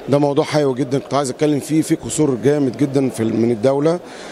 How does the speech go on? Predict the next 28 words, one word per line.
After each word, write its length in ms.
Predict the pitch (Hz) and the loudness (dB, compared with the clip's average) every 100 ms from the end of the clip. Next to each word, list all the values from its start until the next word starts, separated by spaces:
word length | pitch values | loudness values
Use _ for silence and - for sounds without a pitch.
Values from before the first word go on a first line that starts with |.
| - | -4
على 240 | 123 156 156 | 0 2 2
ال-، 460 | 131 127 127 131 | 2 0 0 0
على 220 | 135 143 | 0 2
الرقابة 560 | 135 127 123 - 135 123 | 2 2 0 0 -2 -2
في 100 | - | -4
الصناعة. 640 | 127 117 113 - 127 107 - - - - | -2 -2 -2 -2 -2 -2 -8 -16 -16 -6
في 120 | - | 0
مصانع 360 | 170 147 170 151 | 2 2 0 2
مخالفة 480 | 131 135 156 175 196 | 0 0 0 2 0
و-، 100 | 220 - - - - 123 | -2 -8 -14 -14 -6 0
وللأسف 600 | 151 156 165 175 170 160 | 2 4 2 0 0 0
هيئة 100 | 160 | 0
التنمية 340 | - 143 151 | 0 0 0
الصناعية 460 | 147 135 131 151 160 | 0 -2 0 0 0
ما 120 | 139 | -2
عندهاش، 580 | 147 123 156 156 - 143 | -4 -2 0 0 -2 0
آه، 280 | 127 123 - - - - 135 | 0 0 -4 -14 -16 -4 0
آه، 580 | 135 131 131 127 123 117 - - - - - - - - | 2 2 0 -2 -2 -4 -8 -12 -14 -12 -12 -14 -14 -10
صلاحية 560 | - 165 151 165 180 170 | 0 0 2 2 0 0
غلق 280 | 139 156 - | 0 -2 0
مصانع. 400 | 131 123 131 113 - - | -4 -2 -2 -2 -8 -6
يعني 220 | 139 147 170 | -2 2 2
إيه، 220 | 185 156 | 2 0
يعني، 340 | 135 131 131 | 0 0 -2
يعني 220 | 135 127 | -2 0
إيه 80 | 165 | 0
جهة 240 | 156 170 156 | 0 0 0
رقابية 640 | 135 135 147 165 160 | -2 -2 0 2 0